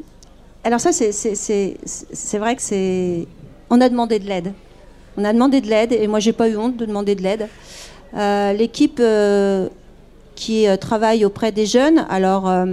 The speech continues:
moi, je voulais pas de psychologue, par exemple. Excusez-moi s'il y a des psychologues dans la, dans la salle, mais je voulais pas, je voulais pas. Ouais, c'est bon, quoi. Les entretiens de face à face où il se passe rien, j'en voulais pas. Voilà. Et puis, je suis revenue sur, en effet,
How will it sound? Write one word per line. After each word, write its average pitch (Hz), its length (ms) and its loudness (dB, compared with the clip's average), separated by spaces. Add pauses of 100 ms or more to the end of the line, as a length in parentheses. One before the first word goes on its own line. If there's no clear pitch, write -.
(200)
moi, 233 120 2
je 233 100 0
voulais 226 120 0
pas 220 140 -2
de 202 80 -2
psychologue, 185 440 -4
par 170 180 -10
exemple. 170 220 -8 (480)
Excusez-moi 202 480 -8
s'il - 80 -10
y 214 40 -6
a - 40 -6
des 190 80 -6
psychologues 202 400 -2
dans 190 120 -6
la, 180 220 -6
dans 185 120 -6
la 180 120 -4
salle, 233 280 -4 (360)
mais 202 60 -8
je 190 60 -10
voulais 202 120 -4
pas, 190 180 -8 (200)
je 185 60 -6
voulais 170 160 0
pas. - 180 -10 (600)
Ouais, 160 100 -2
c'est 170 120 -4
bon, 160 160 -2
quoi. 151 200 -6
Les 156 160 -4
entretiens 180 380 -4
de 180 40 -8
face 180 200 -6
à 185 80 -4
face 196 180 -4
où 202 40 -2
il 175 40 -4
se 165 80 -8
passe 180 200 -4
rien, 185 220 -4
j'en 190 120 -10
voulais 165 160 -8
pas. 135 160 -10 (560)
Voilà. 170 220 -2 (960)
Et 226 120 -4
puis, - 120 -10
je - 60 -8
suis 277 80 0
revenue 220 380 -2
sur, 233 360 -4
en 202 140 -2
effet, 180 340 -4